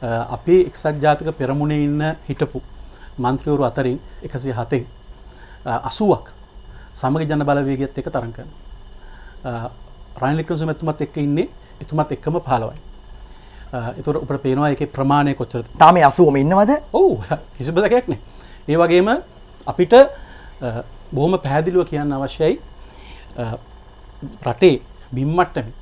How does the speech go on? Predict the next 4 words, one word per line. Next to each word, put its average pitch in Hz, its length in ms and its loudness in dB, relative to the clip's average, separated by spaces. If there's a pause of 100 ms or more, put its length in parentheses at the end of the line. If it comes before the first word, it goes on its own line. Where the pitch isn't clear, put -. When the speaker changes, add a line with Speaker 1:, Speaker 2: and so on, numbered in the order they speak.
(480)
Speaker 1:
එක්සත් 135 380 -4
ජාතික 139 280 0
පාක්ෂිකයනුත් 147 760 -2 (640)
මැදිහත් 135 440 0